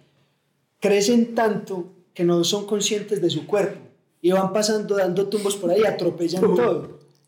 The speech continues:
Speaker 1: Y entonces empiezan a ser torpes inclusive. Cuando las empresas y las compañías o las organizaciones empiezan a crecer, sucede igualito. No tienen conciencia de su corporalidad, entonces empiezan a fallar en el talento humano,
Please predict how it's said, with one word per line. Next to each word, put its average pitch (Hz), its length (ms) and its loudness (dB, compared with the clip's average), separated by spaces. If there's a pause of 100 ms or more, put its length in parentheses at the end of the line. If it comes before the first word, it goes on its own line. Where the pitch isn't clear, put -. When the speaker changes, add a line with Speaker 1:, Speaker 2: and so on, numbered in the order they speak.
(140)
Speaker 1:
Y 175 100 2
entonces 170 320 -2
empiezan 175 280 -4
a 185 60 -2
ser 160 200 -8
torpes 190 460 0
inclusive. 151 540 -4
Cuando 156 220 -10
las 151 180 -6
empresas 180 520 -2
y 208 40 0
las 185 160 -2
compañías 151 580 -10
o 175 40 -4
las 156 160 -6
organizaciones 143 640 -10
empiezan 147 320 -6
a 180 80 -2
crecer, 175 340 -2
sucede 165 320 -2
igualito. 170 520 -2 (400)
No 165 140 -4
tienen 214 260 2
conciencia 156 520 -6
de 185 40 -2
su - 140 -12
corporalidad, 139 600 -8
entonces 156 280 -12
empiezan 165 320 -8
a 160 60 -8
fallar 143 340 -12 (280)
en 196 140 2
el 147 140 0
talento 151 380 -4
humano, 180 500 0